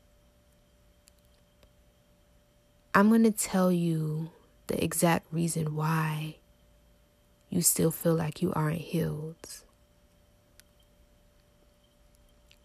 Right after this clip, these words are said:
It's because you are your own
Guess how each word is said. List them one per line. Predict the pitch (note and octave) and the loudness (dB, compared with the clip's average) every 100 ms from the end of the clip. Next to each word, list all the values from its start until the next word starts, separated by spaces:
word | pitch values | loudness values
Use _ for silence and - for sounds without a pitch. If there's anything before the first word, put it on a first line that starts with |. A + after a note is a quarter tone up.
| _ _ _ _ - | _ _ _ _ 0
It's | G3 G#3 - | 4 4 2
because | - B3 - E3+ E3 E3 G3 - F#3 - | -2 -2 0 0 0 -2 -2 -4 -8 -8
you | D#3 D3 F3 A#3 | -2 0 2 0
are | - D3+ D3 D3+ D#3+ E3+ - | -2 -4 -2 -4 -6 -10 -8
your | E3 E3 - | -2 -2 -2
own | D#3+ D3 D3 D#3 F#3+ | -4 -2 -2 -2 -4